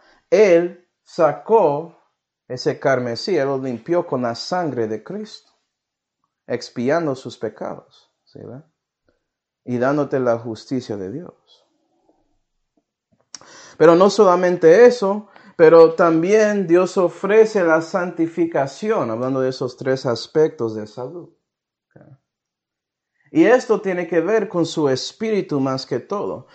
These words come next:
porque ya que eres justificado, tienes que tomar la decisión para vivir para Dios en la tierra aquí, manifestando la gloria del Padre a otros en este mundo y en su comunidad.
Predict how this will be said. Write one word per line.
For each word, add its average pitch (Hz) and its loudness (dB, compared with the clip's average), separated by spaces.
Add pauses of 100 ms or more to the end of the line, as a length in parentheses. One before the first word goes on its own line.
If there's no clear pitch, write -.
(140)
porque 160 2
ya 190 2
que 214 -2
eres 196 0
justificado, 196 -2
tienes 165 -4
que 170 -4
tomar 165 -2
la 160 0
decisión 160 -4
para 143 -2
vivir 135 -2
para 139 -2
Dios 147 -4
en 135 -4
la 117 -8
tierra 135 -4
aquí, 143 -8
manifestando 127 -6 (220)
la 135 2
gloria 147 2
del 131 0
Padre 165 2
a 123 0
otros 131 -6 (200)
en 127 -6
este 123 -6
mundo 156 -4
y 117 -6
en 117 -10
su 113 -14
comunidad. 104 -12